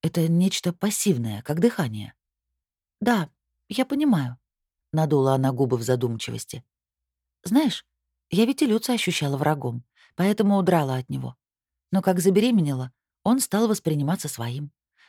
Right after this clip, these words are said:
Только я боюсь, что потом все возобновится», — призналась тихо. «Ты предлагаешь мне забеременеть от Майкла?» Отставив пустой стакан на журнальный столик, я сокрушенно рухнула на диван.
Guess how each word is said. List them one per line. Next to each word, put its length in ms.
Только 260
я 160
боюсь, 300
что 200
потом 300
все 160
возобновится», — 720
призналась 500
тихо. 380
«Ты 140
предлагаешь 680
мне 220
забеременеть 600
от 120
Майкла?» 420
Отставив 520
пустой 300
стакан 360
на 120
журнальный 440
столик, 400
я 160
сокрушенно 640
рухнула 400
на 100
диван. 380